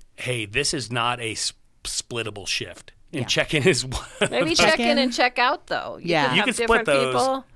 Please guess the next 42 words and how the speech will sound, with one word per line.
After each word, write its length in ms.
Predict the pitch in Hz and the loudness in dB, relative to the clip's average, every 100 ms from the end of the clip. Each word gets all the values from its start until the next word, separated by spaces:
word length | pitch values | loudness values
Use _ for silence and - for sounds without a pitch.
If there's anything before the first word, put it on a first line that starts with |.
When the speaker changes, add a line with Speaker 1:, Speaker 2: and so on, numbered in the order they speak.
| - | -8
Speaker 1:
You 120 | 175 | -6
could 160 | 175 | -2
totally 220 | 202 202 175 | 2 2 0
split 300 | - 123 120 | -4 -8 -8
those. 280 | 113 107 | -10 -8
But 180 | - 127 120 - - - | -8 -8 -10 -20 -20 -6
yes, 320 | 147 139 - - | -2 0 -2 -2
I 140 | 131 | -2
did 180 | 156 175 | 0 0
an 100 | 170 | 0
event 340 | 156 131 131 | 2 2 -2
once 220 | 127 123 - | -2 -6 -6
downtown, 720 | 127 123 110 113 107 107 - - - _ | -6 -4 -4 -4 -4 -6 -10 -20 -20 _
and 220 | 127 123 120 _ | -4 -4 -6 _
halfway 600 | - - 147 160 - 185 | -8 -2 0 0 0 -2
through 240 | 180 175 170 | 0 0 0
check-in, 540 | - 143 120 127 120 - _ _ - | 0 -2 -2 -4 -4 -10 _ _ 0
unbeknownst 640 | 151 196 196 180 175 - | 0 2 0 0 -2 -4
to 60 | 165 | -2
me, 400 | 151 135 127 120 _ _ _ - - | 0 2 0 -4 _ _ _ -20 -6
boom, 240 | 208 185 147 | 0 0 0
eight 180 | 143 139 | -4 -4
people 240 | 143 135 | -4 -4
stand 360 | - 139 127 120 | -2 -2 -2 -4
up 200 | 113 - | -6 -8
and 200 | 135 127 110 | -8 -8 -6
walk 280 | 110 127 131 | -2 -2 -4
away. 480 | 120 110 107 104 - - | -4 -2 -2 -6 -10 -6
And 100 | 120 | -4
I'm 100 | 117 | -4
like, 160 | 104 - | -8 -10
"Whoa." 320 | - 277 302 | 0 4 4
Speaker 2:
Whoa, 200 | - 403 | 4 4
what, 200 | 392 247 269 | 4 4 4
what's 160 | 226 247 | 2 2
going 240 | 277 277 | 4 6
on? 160 | 233 143 | 4 2
Speaker 1:
<laughs> 120 | 233 | 0
Speaker 3:
Yes, 320 | 202 202 - | 0 -4 -6
Speaker 1:
Did, 560 | - 214 - 165 127 - | -6 -6 0 0 0 -6
Speaker 3:
that 200 | 165 | -2
Speaker 1:
did, 20 | - | -4